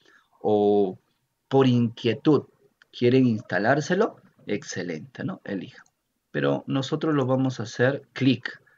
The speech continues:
en el Windows siete y Windows siete sesenta y cuatro bits. Siguiente.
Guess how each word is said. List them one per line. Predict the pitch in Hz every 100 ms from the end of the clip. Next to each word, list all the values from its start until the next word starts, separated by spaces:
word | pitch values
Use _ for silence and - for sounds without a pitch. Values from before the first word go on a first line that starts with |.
| _ _ _ _ _ _
en | 101 98
el | 92
Windows | 90 123 143 156
siete | - 165 151 185 196 - _ _ _ _ _ _ _ _ _ _ _ _ _ _
y | 151 165 - _ _ _ _ _ _ _ _ _
Windows | 110 107 113 127 127
siete | - 135 135 160 -
sesenta | - 110 - 98 92
y | -
cuatro | - 117 151 156 - _ _ _ _ _ _ _ _ _
bits. | 131 - _ _ _ _ _ _
Siguiente. | _ - 151 123 82 - -